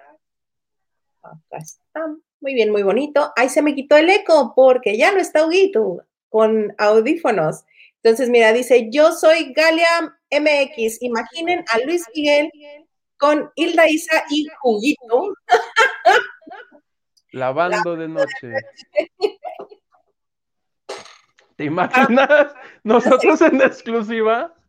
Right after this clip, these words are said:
Speaker 2: No suena mal, ¿eh? Luis
Speaker 1: Nada
Speaker 2: Miguel,
Speaker 1: mal.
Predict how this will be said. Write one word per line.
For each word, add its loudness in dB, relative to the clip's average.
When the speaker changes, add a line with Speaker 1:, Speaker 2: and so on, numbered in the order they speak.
Speaker 2:
No -10
suena -10
mal, -8
¿eh? -10
Luis -4
Speaker 1:
Nada 2
Speaker 2:
Miguel, 4
Speaker 1:
mal. -10